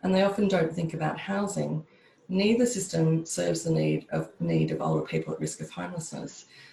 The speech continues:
So older people tend to get bumped around, referred on, and often feel disrespected and condescended to.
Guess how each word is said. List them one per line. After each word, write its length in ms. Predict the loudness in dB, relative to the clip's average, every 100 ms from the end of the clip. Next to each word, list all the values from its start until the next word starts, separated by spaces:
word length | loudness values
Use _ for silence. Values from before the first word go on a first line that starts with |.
| -12
So 180 | 0 4
older 200 | 4 4
people 260 | 0 -2
tend 300 | -6 -2 -2
to 80 | 0
get 240 | -2 -2
bumped 320 | 0 -2 -2 -2
around, 420 | -2 0 0 0
referred 500 | -2 0 2 2 2
on, 240 | 0 0
and 140 | 0 0
often 320 | -4 -2 -4
feel 220 | -2 -2
disrespected 800 | 0 -2 -4 -6 -4 -6 -6 -8
and 160 | -6 -6
condescended 800 | -4 -6 -6 -6 -4 -2 -4 -6
to. 320 | -8 -6